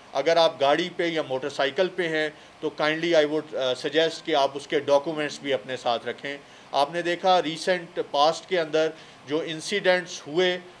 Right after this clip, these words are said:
उसमें गाड़ी और मोटरसाइकिल का भी यूज़ हुआ explosives के लिए। So इसमें नौ और दस को intensive checking होगी।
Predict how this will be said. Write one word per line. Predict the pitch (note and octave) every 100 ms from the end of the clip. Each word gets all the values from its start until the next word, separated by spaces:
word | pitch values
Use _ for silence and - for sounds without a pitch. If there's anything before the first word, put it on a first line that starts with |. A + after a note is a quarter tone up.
| D3+
उसमें | D#3+ - E3 D#3+ B2
गाड़ी | C#3 D#3 F3 F3+
और | D#3
मोटरसाइकिल | C#3 C3+ - C#3 D#3 E3+
का | F3
भी | D#3+
यूज़ | D#3 C#3+ D#3 D3+
हुआ | C#3+ D3
explosives | C#3+ C#3+ - D#3 D#3+ F#3+ F3+
के | - E3
लिए। | C#3+ C#3+ C#3 C3+ - - -
So | - F#3+
इसमें | G3+ F#3+ - G3 G#3 G#3 D#3+ C#3
नौ | D#3 F#3+
और | F3+ -
दस | E3 E3
को | G3+
intensive | F3 D3+ F#3 F#3+ F#3 A3 G3+ G#3
checking | C#3+ D3+
होगी। | C3+ B2+ B2+ D3+